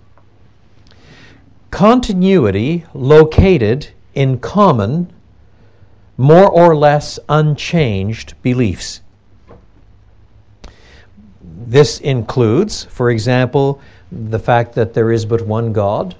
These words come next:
that God is creator of all, that human beings are made in the image of God, that God is the final judge, and that Tanakh, the, the Hebrew canon, truly is God's word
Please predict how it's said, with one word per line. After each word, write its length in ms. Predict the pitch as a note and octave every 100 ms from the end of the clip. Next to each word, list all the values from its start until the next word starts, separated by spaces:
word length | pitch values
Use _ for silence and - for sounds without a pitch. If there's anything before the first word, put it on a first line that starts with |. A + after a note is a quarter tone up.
| - - - - - - - - - -
that 240 | G2+ -
God 240 | B2 A2+ A2+
is 140 | G#2
creator 500 | - A#2 A2 A2+ A2
of 140 | G#2 G#2+
all, 420 | G2+ A#2+ F3 - - - - - _ - - -
that 120 | F#2+
human 300 | A#2+ C3 C#3+
beings 400 | A2+ B2 C3+ A#2+
are 120 | A#2 A2
made 420 | A2 A#2+ B2+ B2+
in 200 | B2 A#2+
the 160 | A2
image 280 | A2+ C3 B2+
of 160 | A#2+ A2
God, 520 | A#2+ C3+ E3+ F#3+ F#3 - - - - -
that 180 | F#2+ F2+
God 280 | A2+ A#2+ B2
is 120 | -
the 100 | A#2+
final 420 | - B2 B2 A#2+
judge, 640 | A2+ A#2 B2+ D3+ - - - _ _ _ _ _ _ -
and 420 | A2+ A2 A2 G#2+ - - - _
that 360 | G#2+ A2 G#2+ -
Tanakh, 560 | - D3 C3+ C3 D3+ - - -
the, 240 | A2+ G2 - - G#2
the 100 | G2+
Hebrew 400 | C3 B2 B2 B2
canon, 420 | B2 A#2 D3 D3
truly 420 | - C3 C3+ A#2+
is 220 | B2+ B2
God's 440 | A#2 A#2+ B2+ A2+ A2+
word 480 | G2 A2 C#3 F3+